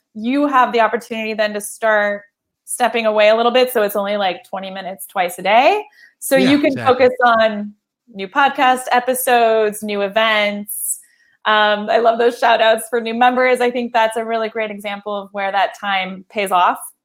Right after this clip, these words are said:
Speaker 1: it sounds like.
Speaker 2: Thank you.
Speaker 1: That
Speaker 2: Yeah,
Speaker 1: time and effort.
Speaker 2: absolutely.
Speaker 1: Yeah. Um,
Speaker 2: Absolutely.
Speaker 1: anything like that's gonna help you grow it and, of course, hopefully get more people in. Yeah, I completely agree.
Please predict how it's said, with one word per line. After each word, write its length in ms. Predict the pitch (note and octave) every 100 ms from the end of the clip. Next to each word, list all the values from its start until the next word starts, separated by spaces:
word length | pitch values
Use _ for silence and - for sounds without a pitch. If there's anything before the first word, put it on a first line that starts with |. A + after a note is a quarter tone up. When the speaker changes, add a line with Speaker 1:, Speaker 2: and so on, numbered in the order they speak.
| _
Speaker 1:
it 80 | -
sounds 180 | A3
like. 220 | A#3+ B3 B3 _
Speaker 2:
Thank 260 | A2 G2+ A2
you. 140 | F2 D#2 _ _ -
Speaker 1:
That 140 | -
Speaker 2:
Yeah, 140 | A3+
Speaker 1:
time 20 | F#3+
and 20 |
effort. 80 | F#3+
Speaker 2:
absolutely. 380 | - - A3+ G#3+
Speaker 1:
Yeah. 360 | G#3 G3 F#3+ F#3+ - _ _ _
Um, 100 | A3+
Speaker 2:
Absolutely. 420 | A#3+ B3 A3+ A3+ B3
Speaker 1:
anything 340 | C#4+ D4+ D#4
like 180 | C#4+ C4
that's 240 | A#3 G#3+
gonna 280 | - G#3+ G#3
help 200 | A3 A3
you 80 | G#3
grow 240 | G#3 A3+
it 100 | A#3
and, 100 | G#3+
of 140 | G#3 G#3
course, 200 | G#3 G3+
hopefully 260 | F#3+ G#3
get 280 | F#3+ - -
more 300 | G3+ G3+ G3
people 420 | F#3+ G3 F#3+ F3 -
in. 160 | E3+ - - G3+
Yeah, 240 | A3 F#3+ - -
I 60 | -
completely 480 | - F#3 - F2+ E2+
agree. 400 | - - A3+